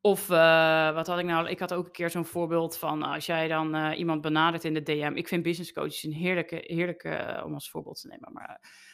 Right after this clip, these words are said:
als je, want die, die zijn altijd zo lekker mensen aan het benaderen in de D M. En als jij dan, als jij dan zegt van, eh, "Ja, ik weet wat je denkt. Hè, getver, weer zo'n business coach die op mij zit te azen."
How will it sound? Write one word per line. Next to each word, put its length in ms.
als 180
je, 160
want 180
die, 160
die 140
zijn 180
altijd 240
zo 120
lekker 260
mensen 280
aan 60
het 80
benaderen 440
in 100
de 100
D 160
M. 60
En 100
als 120
jij 120
dan, 280
als 180
jij 140
dan 140
zegt 340
van, 360
eh, 360
"Ja, 360
ik 140
weet 220
wat 140
je 80
denkt. 520
Hè, 200
getver, 560
weer 180
zo'n 200
business 340
coach 360
die 180
op 60
mij 140
zit 140
te 80
azen." 600